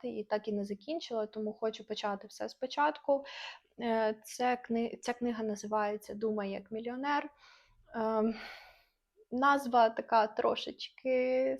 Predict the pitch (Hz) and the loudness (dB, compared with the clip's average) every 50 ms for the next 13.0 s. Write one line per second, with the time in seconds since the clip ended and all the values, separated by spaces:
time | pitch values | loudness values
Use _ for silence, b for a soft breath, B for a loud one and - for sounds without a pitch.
0 | 269 - - - - - - _ 294 294 - _ - 392 _ _ - 294 285 277 | -8 -14 -20 -20 -20 -20 -14 _ -12 -12 -12 _ -20 -20 _ _ -4 -4 -2 -4
1 | - - - - 311 330 403 453 - B B B B B B B B - 285 285 | -6 -8 -6 -2 0 0 0 -2 -4 B B B B B B B B -6 -4 -4
2 | 277 - - - 277 285 285 277 262 247 240 247 247 - - 220 214 214 220 220 | -4 -4 -2 2 2 2 2 2 2 2 2 2 2 0 0 2 2 2 4 4
3 | 226 240 254 262 269 277 277 277 - - _ _ _ _ - 226 226 220 220 220 | 6 6 6 6 6 4 2 -2 -6 -12 _ _ _ _ -8 -6 -4 -4 -4 -2
4 | 214 214 214 214 214 214 214 214 214 _ _ _ _ - 220 233 233 247 226 208 | -2 -2 -2 -2 -4 -4 -4 -6 -8 _ _ _ _ -6 -6 -4 -4 -4 -2 -2
5 | 220 226 226 220 - 226 208 196 196 202 - - 269 294 359 - _ B B B | -2 -2 -4 -6 -6 -6 -6 -4 -6 -6 -8 -10 -12 -12 -12 -12 _ B B B
6 | B B B B B _ - 226 220 214 - 220 214 240 269 269 269 - 240 240 | B B B B B _ -10 -8 -8 -6 -4 -4 -2 -2 -2 -2 -4 -6 -6 -4
7 | 233 233 240 233 - 247 226 202 196 196 196 - 190 - - - 220 214 208 208 | -2 -2 -4 -2 -2 -2 -2 0 -2 -4 -4 -4 -4 -2 -2 -4 -6 -8 -6 -2
8 | 226 240 262 269 269 254 240 233 226 - - 220 - - 240 247 240 240 247 233 | 0 0 0 0 -2 -4 -6 -6 -6 -8 -10 -12 -10 -8 -6 -6 -4 -4 -4 -2
9 | 226 226 233 - - - - - 269 330 415 427 - 320 262 233 233 240 254 277 | -4 -4 -6 -8 -10 -8 -2 0 2 2 2 2 0 -2 -2 0 0 -2 -2 -2
10 | 277 277 277 269 269 240 240 247 240 233 220 214 233 254 294 330 311 277 262 247 | -2 -4 -4 -4 -4 -2 -2 -2 -2 -4 -6 -4 -4 -4 -2 -2 -4 -2 -2 0
11 | 226 226 226 220 214 220 - - - - 214 214 214 214 208 208 202 - 277 285 | 0 0 0 -2 -4 -6 -10 -8 -6 -4 -2 -2 -2 -2 -2 -4 -4 -4 -4 -4
12 | 285 - - 254 240 240 247 247 240 233 220 220 226 - - 254 240 233 233 | -2 -2 -2 0 0 0 0 0 0 0 -2 -2 -4 -6 -6 -4 -4 -4 -6